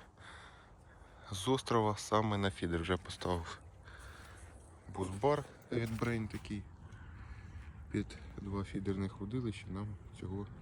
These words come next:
з головою. Зараз будемо розпаковувати наші речі.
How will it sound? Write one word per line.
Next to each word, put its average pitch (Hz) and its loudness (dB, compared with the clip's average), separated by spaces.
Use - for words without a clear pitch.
з - -10
головою. 95 -2
Зараз 92 0
будемо 92 2
розпаковувати 95 6
наші 98 4
речі. 147 8